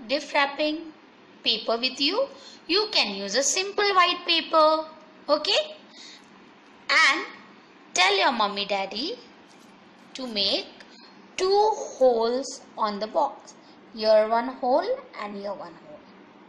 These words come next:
And there should be little gap. Then make labels of tens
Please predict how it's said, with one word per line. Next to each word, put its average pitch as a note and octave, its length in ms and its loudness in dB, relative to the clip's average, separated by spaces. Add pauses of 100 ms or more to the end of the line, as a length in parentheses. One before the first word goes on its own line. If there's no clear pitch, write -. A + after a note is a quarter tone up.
(480)
And G#3+ 160 -8
there G#3+ 100 -6
should A3 220 -10
be A3+ 80 -6
little G#3+ 320 -6
gap. C4+ 360 2 (1000)
Then C4+ 280 2
make D#4 360 2 (1000)
labels A3 760 -2
of G3+ 280 0 (160)
tens - 640 0